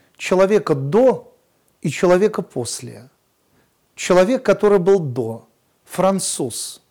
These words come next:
изучающий французскую литературу, французский язык, французские манеры, французские взгляды,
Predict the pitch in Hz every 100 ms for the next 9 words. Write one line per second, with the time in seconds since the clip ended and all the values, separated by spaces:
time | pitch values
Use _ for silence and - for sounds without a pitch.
0 | _ _ _ - - 175 190 180 254 202
1 | - 131 131 180 180 - 196 - 147 139
2 | 147 147 139 214 139 117 147 139 - 160
3 | - 160 143 180 175 - 143 131 - 143
4 | - 143 135 151 180 208 135 - 143 139
5 | 185 160 - 147 120 123 160 214 180 123
6 | 117